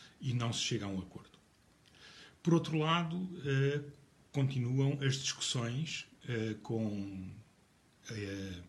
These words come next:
Polónia e a Hungria relativamente à aceitação que se espera esses países venham,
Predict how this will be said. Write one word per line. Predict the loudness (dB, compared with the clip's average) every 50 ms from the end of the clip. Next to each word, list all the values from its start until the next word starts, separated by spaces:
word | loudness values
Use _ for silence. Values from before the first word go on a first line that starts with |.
| -8
Polónia | -2 0 2 4 4 4 2 2 0 -2 -4 -6 -12 -18 -20 -18 -14 -12 -12 -12 -12 -12 -4 0
e | 2 2
a | 4
Hungria | 2 2 0 0 -2 0 0 0 -2 -2 -4 -6 -8
relativamente | -2 0 2 2 2 2 2 2 2 2 2 2 2 2 2 -2 -6 -8 -4
à | 0 2 4 4
aceitação | 4 2 0 0 -2 -2 -2 -2 0 0 0 0 -2 -2 -6
que | -6 -2 0
se | 2 2
espera | 2 2 2 2 2 2 0 -2
esses | -6 -6 -6 -6 -4 -6 -6
países | -4 -2 -2 -2 -2 -2 -4 -4 -4 -8 -10 -10
venham, | -10 -8 -6 -6 -4 -4 -4 -4 -4